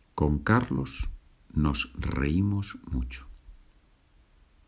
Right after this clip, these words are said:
Cada vez que yo con Carlos nos reímos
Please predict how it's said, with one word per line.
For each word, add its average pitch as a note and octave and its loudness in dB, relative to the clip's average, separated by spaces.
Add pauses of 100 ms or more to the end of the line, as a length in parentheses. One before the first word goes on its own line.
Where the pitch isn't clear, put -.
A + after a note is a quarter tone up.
(3000)
Cada E2 6
vez A2 6
que G2+ 4
yo F2 6 (2250)
con E2+ 4
Carlos A#2+ 0 (180)
nos A2+ 4
reímos G#2+ 2